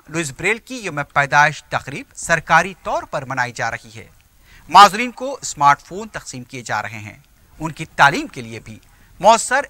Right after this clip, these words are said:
इक़दामात जारी हैं। रुकन असम्बली अहमद बलाला ने कहा, दो हज़ार चौदह के बाद यहाँ पर जिस्मानी माजूरीन, नाबीनाओं और दूसरे माजूरीन के लिए पार्क और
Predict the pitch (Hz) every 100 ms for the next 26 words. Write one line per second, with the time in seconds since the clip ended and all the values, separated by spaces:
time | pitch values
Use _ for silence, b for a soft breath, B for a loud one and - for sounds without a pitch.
0 | - - 147 120 120 185 139 98 95 104
1 | - _ _ _ b b b 160 247 262
2 | 254 254 247 285 - 147 160 165 135 139
3 | 139 160 226 262 190 151 196 - - 139
4 | 135 135 123 - 113 110 113 120 104 180
5 | - B B B B 196 226 254 - 277
6 | 226 151 - 160 170 240 165 131 - 127
7 | 254 _ 147 139 127 123 131 302 _ b
8 | b - 190 208 214 285 - 294 285 165
9 | 139 131 131 240 - 120 110 139 285 -
10 | - 233 - - 156 165